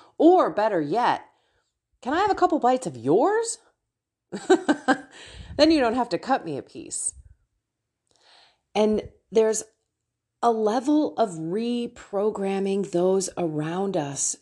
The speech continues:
to us, our new identity. So we need to teach other people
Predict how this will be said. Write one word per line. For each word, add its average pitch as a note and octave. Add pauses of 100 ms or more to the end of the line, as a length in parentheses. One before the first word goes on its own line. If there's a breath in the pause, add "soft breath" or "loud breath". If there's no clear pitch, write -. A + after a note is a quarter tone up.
to G3+
us, - (500)
our F#3+
new G#3 (1300)
identity. F#3+ (580 soft breath)
So G3+
we A#3
need E4+
to A#3
teach -
other E3+
people A#3+